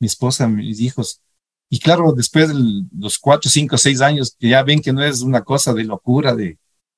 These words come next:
poner, de que me reí un rato y quise correr. Entonces dice, "No, es, es un propósito, es una, es una responsabilidad, es una disciplina que uno tiene, y esa disciplina ayuda para lograr lo que en este caso he hecho yo". Entonces ellos dicen, "No,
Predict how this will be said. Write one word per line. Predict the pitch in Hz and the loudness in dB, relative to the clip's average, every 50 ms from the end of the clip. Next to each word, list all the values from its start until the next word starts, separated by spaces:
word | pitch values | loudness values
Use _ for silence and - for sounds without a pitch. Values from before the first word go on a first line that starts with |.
| _ _ _ | _ _ _
poner, | - 107 113 117 127 123 - | -4 -2 0 0 0 0 -2
de | - 165 147 - 127 123 117 | -6 -10 -10 -8 -8 -10 -10
que | - - 110 98 - - - _ _ _ _ _ - | -8 -8 -8 -8 -8 -12 -18 _ _ _ _ _ -6
me | 117 113 110 | -4 -4 -2
reí | 107 113 110 113 127 | -2 0 0 0 0
un | 147 143 | 0 0
rato | 123 135 143 - - 123 | 2 2 2 2 0 -4
y | 104 95 | -4 -6
quise | - - 127 - 127 | -8 -10 -8 -6 -6
correr. | 113 120 123 131 135 - _ _ _ _ _ _ _ _ _ _ _ _ | -4 -2 -2 -2 -2 -4 _ _ _ _ _ _ _ _ _ _ _ _
Entonces | - 160 156 170 | 0 0 2 2
dice, | - 214 190 | 4 6 6
"No, | 202 208 208 | 6 6 4
es, | 196 175 151 - - - - - _ | 2 0 -2 -6 -8 -10 -10 -8 _
es | - 156 160 156 175 | 0 0 0 2 2
un | 180 - | 2 2
propósito, | - 147 131 - 202 - - - 165 | 2 0 0 0 0 -2 0 0 -2
es | 156 | 0
una, | 156 151 139 131 110 95 - - _ _ _ | 0 0 0 0 0 -2 -4 -10 _ _ _
es | - 160 139 147 | -4 -2 0 0
una | 156 160 156 143 135 123 117 107 104 110 110 101 _ _ _ _ _ _ _ _ _ _ | 2 2 4 4 4 4 4 2 0 -4 -10 -18 _ _ _ _ _ _ _ _ _ _
responsabilidad, | - 139 123 - - 127 - 135 127 143 160 170 | -4 -2 -2 0 0 0 0 2 2 4 4 2
es | 165 151 | 2 2
una | 143 | 2
disciplina | 131 131 120 - - 156 - 165 180 214 214 196 147 - | 4 4 4 2 0 0 2 4 4 6 6 4 4 2
que | - 135 | 0 -4
uno | 139 135 117 | -4 -4 -4
tiene, | - 165 175 165 135 95 - _ - | -2 -2 0 0 0 -2 -6 _ -6
y | - 131 | -4 -4
esa | 139 - 151 | -2 0 -2
disciplina | 131 - - - 151 147 139 | -2 -2 -2 -2 -2 0 2
ayuda | 131 127 151 180 170 151 - | 2 2 2 2 0 0 0
para | - 117 110 104 107 110 - - _ _ _ | -2 -2 -2 -2 -2 -4 -8 -10 _ _ _
lograr | - - 113 110 110 123 131 127 | -10 -6 -6 -4 -2 0 0 0
lo | - | -2
que | - - 95 78 - _ _ _ - | -4 -6 -8 -8 -10 _ _ _ -10
en | - 143 135 _ _ _ _ - | -10 -10 -10 _ _ _ _ -14
este | - 107 - - 104 | -12 -12 -10 -10 -6
caso | - - - - 117 | -4 -2 -2 -2 -2
he | |
hecho | - - 117 | -2 0 0
yo". | 113 131 156 180 180 - _ _ _ _ _ _ _ _ _ _ - | 2 4 4 2 2 -2 _ _ _ _ _ _ _ _ _ _ -6
Entonces | 143 107 - 123 117 110 107 131 120 107 120 | -4 -2 0 0 0 2 2 0 2 2 2
ellos | 135 131 131 139 123 | 2 2 2 0 0
dicen, | 143 - - 127 | 0 2 2 4
"No, | 127 143 135 127 | 4 4 2 -2